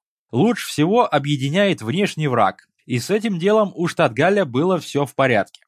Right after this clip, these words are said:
потому что Штатгаль не любил никто, и друзей у него не было, как и союзников, тех, кто финансирует или помогает. Идеология — это хорошо, но армию нужно кормить, и поить, вооружать и так далее.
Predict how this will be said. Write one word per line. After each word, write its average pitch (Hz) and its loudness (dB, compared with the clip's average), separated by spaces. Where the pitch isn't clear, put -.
потому 127 -2
что 180 -2
Штатгаль 160 0
не 170 -2
любил 190 2
никто, 110 -4
и 170 -2
друзей 170 0
у 147 0
него 147 2
не 127 0
было, 90 -6
как 151 0
и 127 -2
союзников, 127 -4
тех, 151 0
кто 135 -2
финансирует 160 -4
или 147 -2
помогает. 110 -4
Идеология — 131 2
это 135 2
хорошо, 139 -2
но 117 0
армию 165 2
нужно 127 0
кормить, 120 -2
и 131 -2
поить, 127 -2
вооружать 120 0
и 202 2
так 147 2
далее. 98 0